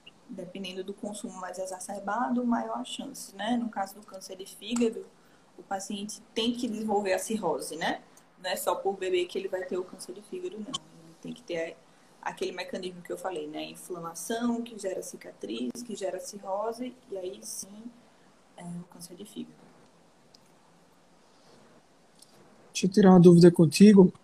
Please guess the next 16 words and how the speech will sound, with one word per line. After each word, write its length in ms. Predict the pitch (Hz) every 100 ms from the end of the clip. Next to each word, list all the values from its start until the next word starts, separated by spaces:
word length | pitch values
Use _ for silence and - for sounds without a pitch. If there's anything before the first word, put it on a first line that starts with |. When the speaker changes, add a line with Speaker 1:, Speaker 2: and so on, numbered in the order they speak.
| - -
Speaker 2:
É, 300 | 180 190 202
tem, 320 | - 302 330 - - -
tem... 560 | 262 247 190 202 185 - - - -
Hoje 260 | - 202 233
em 60 | 214
dia 220 | 190 190
tem, 300 | 208 202 202 123 - - 160 151
é, 240 | 185 156
idade 340 | 165 175 208 208
limite 480 | 196 185 180 190 196
para 180 | 180 170
o 80 |
transplante 520 | 165 170 147 175 156 -
de 80 | 151
fígado? 540 | - 160 190 233 285 - - _ _ _ - _ _ _ _ _ _ - - - - - - - - - - - - - - - - - - _ - - - - - - _ -
Speaker 1:
Tem. 320 | 196 170 147